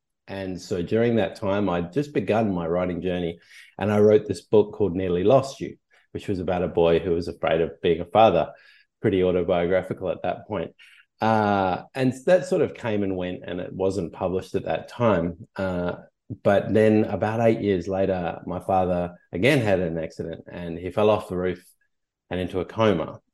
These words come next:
Um, and it was, this was about a month prior to me, uh, becoming a father for the very first time. And so I guess that was the next sort of cog in recognizing my father's journey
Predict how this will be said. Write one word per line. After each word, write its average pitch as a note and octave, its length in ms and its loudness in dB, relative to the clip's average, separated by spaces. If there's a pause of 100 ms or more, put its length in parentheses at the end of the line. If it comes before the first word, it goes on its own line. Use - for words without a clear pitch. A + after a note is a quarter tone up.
(200)
Um, F2 580 -4
and F2+ 220 -4
it - 80 -4
was, - 340 -8
this A#2 240 2
was A#2 160 2
about F#2 240 4
a E2+ 80 4
month G2 480 0
prior F#2 360 0
to G2+ 120 -6
me, F2+ 520 -4 (340)
uh, F2 460 0 (160)
becoming F#2+ 360 0
a F2+ 60 -4
father F2+ 420 0
for - 80 -12
the F2 80 -6
very E2 220 -2
first F2 320 -4
time. F2+ 420 -4 (600)
And F#2 220 -2
so F#2 260 2
I F#2+ 100 4
guess G#2+ 260 2
that A2 200 2
was G#2 160 0
the G2+ 120 0
next G2 320 -2
sort F#2+ 160 0
of E2+ 120 -8
cog F#2+ 480 -2
in F2 640 -6
recognizing F2 1120 -2
my F#2 220 2
father's F2+ 400 2
journey E2+ 500 -4